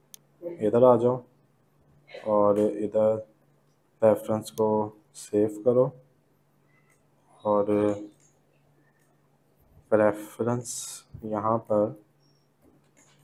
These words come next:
await dot set और यहाँ पर ऑप्शंस में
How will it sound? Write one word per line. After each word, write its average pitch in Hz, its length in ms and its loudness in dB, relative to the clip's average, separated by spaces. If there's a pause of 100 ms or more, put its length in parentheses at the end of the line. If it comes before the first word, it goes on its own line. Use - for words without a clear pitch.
(540)
await 107 720 2 (920)
dot 107 400 4
set - 580 0 (1040)
और 107 260 6
यहाँ 104 320 -2 (100)
पर 110 160 8
ऑप्शंस 117 640 0
में 107 260 -2